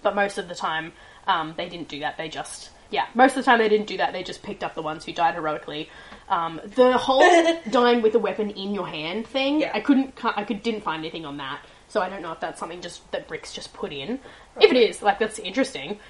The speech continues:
Speaker 1: and I like that it's like a
Speaker 2: It's a cool technicality.
Speaker 1: <coughs> It really is, 'cause then it's like, well, did Magnus die heroically? I also think it's really
Speaker 2: Well, they
Speaker 1: funny
Speaker 2: said,
Speaker 1: that
Speaker 2: they said that it was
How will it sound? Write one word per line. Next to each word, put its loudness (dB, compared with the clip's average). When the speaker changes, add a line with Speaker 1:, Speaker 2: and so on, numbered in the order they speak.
Speaker 1:
and -2
I 0
like 2
that -2
it's -8
like -2
a -6
Speaker 2:
It's -20
a -20
cool -10
technicality. -8
Speaker 1:
<coughs> 8
It 12
really 10
is, 0
'cause 2
then 4
it's -4
like, 0
well, -8
did -8
Magnus -2
die 2
heroically? 6
I 12
also 12
think 6
it's 2
really 8
Speaker 2:
Well, 4
they 8
Speaker 1:
funny 8
Speaker 2:
said, 2
Speaker 1:
that 0
Speaker 2:
they -4
said 0
that 2
it 4
was -6